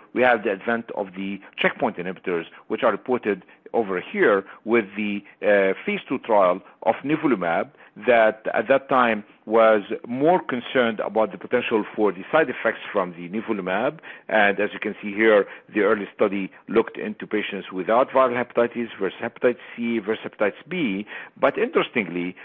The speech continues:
with the advent of the study and the expansion to in the multiple cohorts, shows very clear from this swimmer plot that patients did respond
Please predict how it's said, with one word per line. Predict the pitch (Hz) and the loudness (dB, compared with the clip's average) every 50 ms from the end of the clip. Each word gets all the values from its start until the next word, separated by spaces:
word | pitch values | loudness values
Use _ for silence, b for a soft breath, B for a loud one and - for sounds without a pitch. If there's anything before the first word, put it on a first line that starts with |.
| B B | B B
with | 101 120 120 113 | 0 0 0 2
the | 127 | 0
advent | 117 113 127 170 190 175 | 0 2 2 0 0 0
of | 175 147 | -2 -4
the | 131 120 - | -4 -4 0
study | - 135 123 110 113 107 | 2 0 2 2 0 -2
and | 104 104 98 | -2 -2 -6
the | 104 | -8
expansion | 95 - - - - 135 156 185 170 - - 107 95 92 - b b b - | -10 -12 -8 -2 0 2 2 2 2 0 -2 -4 -4 -6 -10 b b b -2
to | 120 113 107 | 0 0 0
in | 107 107 95 | 0 -2 -4
the | 95 | -2
multiple | 90 120 - - 117 104 104 | 0 0 0 0 -2 -6 -6
cohorts, | - - 113 110 90 101 95 90 95 - - - B B B B - | -4 -2 0 0 2 2 2 0 0 -2 -6 -18 B B B B 2
shows | 151 147 143 131 123 | 4 4 4 4 4
very | 151 196 233 226 | 4 4 4 4
clear | 226 - 196 147 104 90 - | 4 2 2 4 4 2 2
from | - 110 101 98 | 0 -2 -2 0
this | 101 101 - - - | -2 -2 -4 -4 -4
swimmer | 139 135 131 131 127 | -4 -2 0 0 0
plot | 127 - 120 98 80 80 - - - B B B B | 0 0 0 2 2 0 -2 -4 -10 B B B B
that | 120 123 120 - | -2 0 2 2
patients | 139 139 120 131 123 117 117 123 | 2 2 2 0 -2 -4 0 2
did | 156 214 190 156 | 2 2 2 0
respond | 127 117 - - - 107 101 104 110 107 | -4 -6 -6 -4 0 0 0 0 0 -4